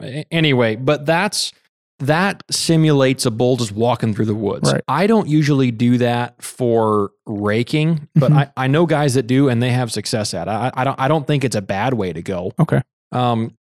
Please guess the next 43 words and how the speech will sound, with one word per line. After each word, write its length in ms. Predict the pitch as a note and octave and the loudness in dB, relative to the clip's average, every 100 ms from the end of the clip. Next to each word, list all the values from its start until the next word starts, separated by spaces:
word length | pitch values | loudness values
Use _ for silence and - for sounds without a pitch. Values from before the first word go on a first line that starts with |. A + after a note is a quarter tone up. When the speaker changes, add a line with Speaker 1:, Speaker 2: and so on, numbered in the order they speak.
| _ | _
Speaker 1:
the 160 | B2+ A#2+ | 0 0
one 340 | A#2 C#3+ G#3+ | 2 2 0
thing 240 | - A3+ | 0 0
that 100 | G3 | 2
I'll 100 | E3 C#3+ | 2 0
say 180 | E3 D3 | 0 0
about 320 | B2+ A#2 G2 | 0 -2 -4
grunting 540 | A#2+ A#2+ C3 B2 A2 | -2 0 0 -2 -2
is 600 | G#2+ A2+ A2 G#2+ G2+ - - | -2 -2 0 0 -2 -6 -8
you 180 | B2 A#2+ | -2 0
have 300 | A2+ C3+ C#3 | 0 -2 -4
to 100 | - | -6
form 680 | C3+ - B2+ A#2+ A#2 A2 G#2+ - _ _ _ _ _ | -6 -4 -2 0 0 0 -4 -8 _ _ _ _ _
a 60 | B2+ | -4
scene. 500 | - - G#2+ G2 F#2 | -4 -2 -4 -4 -6
You 160 | G#2+ A2+ | -4 -4
have 300 | A#2 C3 - | -2 -4 -4
to 100 | C3 | -6
get 440 | A2 B2+ A#2+ - - - | -4 -2 -2 -4 -12 -8
a 80 | |
simulation 840 | A2 - C3 A2+ G#2 G2+ G2+ G#2 G2 | -6 -2 0 2 2 0 -2 -4 -6
going. 380 | F#2+ E2+ F2 - | -8 -10 -12 -10
Like, 160 | A2 D3+ | -2 2
Speaker 2:
Mm-hmm. 220 | C3+ D3 C#3+ | 2 2 0
Speaker 1:
when 180 | C3 A#2 | -2 0
I'm 180 | C#3 G3 | 0 -2
calling 440 | - E3+ D3+ C3 | -2 0 0 0
moose, 320 | C3 B2+ A2 | 0 0 -2
I'm 160 | B2 C3 | -2 -2
in 120 | C3+ | 0
the 60 | A2 | 0
mindset 760 | G#2 G#2 A2 G#2+ G2+ - G2 | -2 -2 0 -2 -2 -4 -4
of 220 | - G#2 G#2 | -6 -12 -8
what's, 520 | G#2+ B2+ C3 - - _ | -2 -2 -2 -8 -12 _
wh-, 300 | - D#3+ C#3 C3+ | -12 -6 -6 -4
what 240 | A#2+ B2+ | 0 2
am 160 | A#2 A2 | 2 -2
I 220 | A2+ A#2+ | -2 -2
doing 400 | A#2+ A#2+ A#2 G#2+ | 0 2 2 0
as 180 | G#2 G#2 | -2 -4
a 60 | |
bull? 340 | G#2 G2+ F2+ - _ _ _ _ | -2 -2 -2 -6 _ _ _ _
And 260 | C3+ C3+ | -4 -2